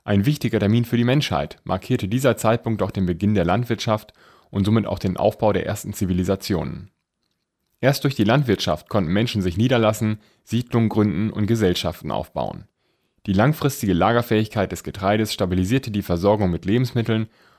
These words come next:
und in der Folge erreichte das Bevölkerungswachstum neue Höhen.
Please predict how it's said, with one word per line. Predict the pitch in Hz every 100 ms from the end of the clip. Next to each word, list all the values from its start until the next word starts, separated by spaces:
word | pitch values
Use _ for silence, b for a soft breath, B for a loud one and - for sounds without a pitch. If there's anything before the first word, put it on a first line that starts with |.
| b
und | - 104
in |
der | 104 85
Folge | 123 143 143
erreichte | - 90 110 -
das | 101 -
Bevölkerungswachstum | 85 117 135 113 113 - 104 - 117 107
neue | 87 101
Höhen. | 98 82 62